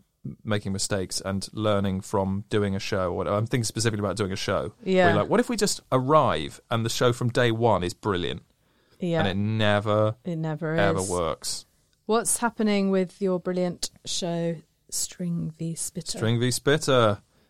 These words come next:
Speaker 1: Yeah, well, we've started doing these, um, uh, live shows where we, you know, for kind of special occasions at Soho Theatre, which is really fun. Like, we had a Halloween special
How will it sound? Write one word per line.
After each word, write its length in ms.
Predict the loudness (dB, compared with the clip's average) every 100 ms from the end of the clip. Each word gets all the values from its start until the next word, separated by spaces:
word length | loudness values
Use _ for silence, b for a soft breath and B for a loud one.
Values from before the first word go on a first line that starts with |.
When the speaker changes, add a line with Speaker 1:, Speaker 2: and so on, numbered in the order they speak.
| _
Speaker 1:
Yeah, 160 | 2 4
well, 160 | 6
we've 140 | 4 2
started 240 | 2 2
doing 180 | 2 2
these, 380 | 2 2 0 0
um, 460 | 2 4 4 2 0 _ -12 B B B B _
uh, 520 | 4 6 6 6 4 2
live 260 | 0 0 0
shows 300 | 0 -2 -2
where 120 | -2
we, 160 | -2 -4
you 80 | -4
know, 160 | -4 -6
for 140 | -6 -6
kind 220 | -4 -4
of 60 |
special 300 | -4 -4 -6 -8
occasions 460 | -4 -4 -4 -6
at 100 | -6
Soho 220 | -6 -6
Theatre, 260 | -6 -6 -6
which 120 | -6
is 40 | -6
really 220 | -4 -6
fun. 220 | -6 -6
Like, 200 | -4 -4
we 100 | -4
had 60 | -4
a 60 |
Halloween 320 | -2 0 0
special 420 | -2 -4 -4 -6